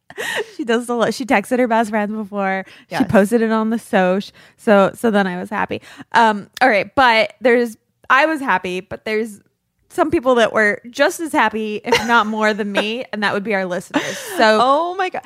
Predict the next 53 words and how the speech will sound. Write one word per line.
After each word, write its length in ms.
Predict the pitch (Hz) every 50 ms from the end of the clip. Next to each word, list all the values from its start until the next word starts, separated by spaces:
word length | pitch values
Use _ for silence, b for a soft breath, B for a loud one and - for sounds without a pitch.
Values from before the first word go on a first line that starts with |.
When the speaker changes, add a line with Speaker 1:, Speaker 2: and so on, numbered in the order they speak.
| B 285 B -
Speaker 2:
It 180 | 285 339 339 330
went 260 | 339 320 311 - -
from 220 | - 427 415 381
me 100 | 339 311
being 220 | 302 330 330 330 320
like, 260 | 277 202 214 - - -
"I 140 | 190 196 196
am 160 | 226 269 285
so 180 | 277 - 254 240
touched 640 | 240 - - - 220 180 208 - - - - - - -
and 120 | 202 196 -
honored 520 | - 175 170 175 180 196 196 202 220 240 -
and, 200 | - 170 180 180
like, 380 | 170 156 156 156 170 - - _ _ _ _ _ _
filled 280 | _ _ - 208 190 190
with 140 | 214 208 -
joy." 240 | - 170 165 170 190 -
And 200 | - 175 202 220 208
then 240 | 190 180 202 247 -
it 160 | 196 185 -
kept 240 | - 226 190 190 180
going 320 | 185 165 156 170 190 202
and 140 | 190 180 175
going 280 | 170 151 139 165 185 208
with 140 | 220 240 -
listeners 340 | 220 247 - 254 226 240 -
commenting 440 | - 180 156 185 226 - 285 359 349
where 80 | 247 190
I 40 |
was 80 | 202 220
like, 160 | 220 - - _
"Oh 140 | 220 220 226
my 140 | 277 277 254
God, 300 | 240 - 170 170 185 220
people 240 | - 202 185 - 190
are 60 | 220
gonna 180 | 240 254 262 302
think, 300 | - - 214 214 247 -
like, 280 | - 180 156 147 - b b b b b _ - -
I 180 | 165 165 160
was 300 | 175 185 208 196 - - 170 165 -
being 180 | 160 165 170 170
crazy 460 | - - 175 147 - 160 165 165 165
on 100 | 170 170
the 80 | 190 196
Speaker 1:
<laughs> 100 | - 196
Speaker 2:
podcast 380 | - - 175 269 233 180 170 170
Speaker 1:
No, 140 | 185 254
they 120 | 320 311 381
Speaker 2:
and 80 | 254 220
Speaker 1:
won't. 40 | 226
Speaker 2:
being 160 | 254 254 240 220
like, 200 | 190 214 -